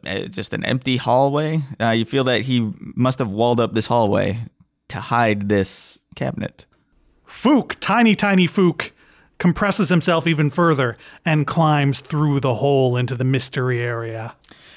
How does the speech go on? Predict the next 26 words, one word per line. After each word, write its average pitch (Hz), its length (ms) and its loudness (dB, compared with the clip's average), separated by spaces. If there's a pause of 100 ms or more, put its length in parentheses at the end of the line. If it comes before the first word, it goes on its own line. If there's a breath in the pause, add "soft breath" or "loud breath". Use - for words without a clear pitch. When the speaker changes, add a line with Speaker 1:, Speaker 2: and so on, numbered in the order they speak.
(240 loud breath)
Speaker 1:
Yes. - 560 -14
Okay, 104 320 -8
this 85 220 -14
was 87 180 -14
once - 480 -10 (240)
the 165 120 -16
hallway 107 540 -4
that 90 260 -12 (160)
he 107 100 -10
walled 92 260 -6
up. 95 240 -8
Uh, 92 560 -6
the - 100 -8
cabinet 135 480 -4 (340)
is 131 120 -10
not 180 180 -4
locked 180 360 -4
'cause 147 160 -8
he 147 60 -10
never 147 160 -6
expected 131 380 -4
anyone 120 260 0
to 113 60 -4
get 117 160 0
in 139 120 -4
here. 185 200 -2